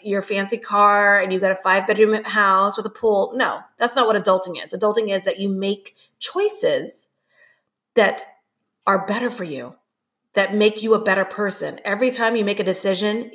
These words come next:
you, you become a better person. You become a better version of yourself, right? And so the Seven of Pentacles in reverse is saying,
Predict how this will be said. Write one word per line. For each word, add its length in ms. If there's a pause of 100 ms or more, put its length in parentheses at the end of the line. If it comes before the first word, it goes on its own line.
you, 240
you 180
become 280
a 40
better 220
person. 500 (360)
You 80
become 180
a 60
better 240
version 580
of 100
yourself, 360
right? 240 (480)
And 100
so 120
the 80
Seven 320
of 120
Pentacles 460
in 80
reverse 380
is 100
saying, 380